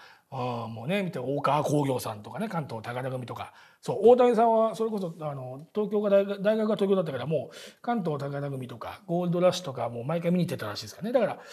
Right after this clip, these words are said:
あの、東京のお笑いがやっぱ好きで、と-、と-、東京とか別にね、あの、大分がどっかの人なんだよね。そうでなんだけど、まあ、普通に東京で、その、芝居だなんだいっぱい見てたような人らしいですからね。ちょっとその辺も。うん。だか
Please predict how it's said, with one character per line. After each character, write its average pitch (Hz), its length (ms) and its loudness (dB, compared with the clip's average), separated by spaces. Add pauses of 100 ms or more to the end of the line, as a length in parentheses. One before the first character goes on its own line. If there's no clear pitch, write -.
(500)
あ - 20 2
の、 175 80 -2
東 285 200 6
京 294 140 4
の 277 140 6
お - 20 8
笑 262 200 4
い 277 40 6
が 330 60 2
や 330 60 4
っ - 20 -2
ぱ 180 100 -2
好 - 100 -8
き 180 100 -4
で、 123 180 -10 (160)
と-、 165 120 -10
と-、 175 140 -8
東 208 220 0
京 214 80 2
と 196 60 -2
か 170 60 -2
別 156 180 -6
に 165 120 -2
ね、 208 260 -4
あ - 80 -10
の、 120 160 -12 (400)
大 330 240 6
分 147 100 -2
が 143 60 -4
ど - 80 -6
っ - 20 -8
か - 100 -12
の 101 60 -12
人 101 80 -12
な 110 60 -12
ん - 20 -14
だ 98 60 -12
よ 160 60 -10
ね。 277 160 -16 (220)
そ 135 140 -12
う 127 40 -8
で 156 60 0
な 175 80 2
ん 143 60 -8
だ 131 60 -8
け 143 80 -8
ど、 240 80 2
ま 269 80 6
あ、 226 40 2
普 - 80 -10
通 220 80 -2
に 208 40 2
東 196 220 2
京 208 160 4
で、 226 300 2
そ 151 120 -12
の、 139 280 -10 (220)
芝 156 280 -2
居 151 40 -2
だ 151 120 0
な 147 100 -4
ん 143 60 -6
だ 113 80 -10
い 113 40 -10
っ - 40 -14
ぱ - 120 -10
い - 20 -6
見 143 60 -4
て 139 80 -6
た 113 120 -8
よ 113 100 -8
う - 20 -8
な 104 80 -10
人 131 160 -10
ら 123 120 -8
し - 80 -4
い - 20 -2
で 120 60 -4
す - 80 -12
か 104 60 -14
ら 113 60 -14
ね。 214 100 -4
ち - 60 -6
ょ 175 40 -2
っ - 20 -14
と - 60 -12
そ - 80 -8
の 147 80 -2
辺 160 180 2
も。 - 260 -8
う - 40 -14
ん。 127 40 -12
だ 120 60 -16
か - 60 -20